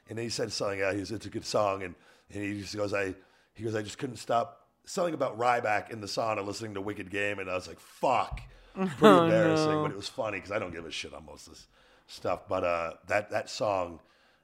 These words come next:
Speaker 1: is a great song.
Speaker 2: Yes. That
Speaker 1: Mm.
Speaker 2: means you had sex to it.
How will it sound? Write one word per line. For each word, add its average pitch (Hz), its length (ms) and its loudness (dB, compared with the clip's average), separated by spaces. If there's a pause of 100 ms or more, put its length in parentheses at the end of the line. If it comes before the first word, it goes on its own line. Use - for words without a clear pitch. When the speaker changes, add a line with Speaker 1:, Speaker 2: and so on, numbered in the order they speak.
Speaker 1:
is 98 240 -8
a 87 360 4
great 139 220 2
song. 67 460 -10
Speaker 2:
Yes. 131 540 -8 (260)
That 170 80 0
Speaker 1:
Mm. 190 40 2
Speaker 2:
means 196 200 2
you 190 100 4
had 165 200 6
sex 135 380 0
to 135 160 -4
it. 131 220 -6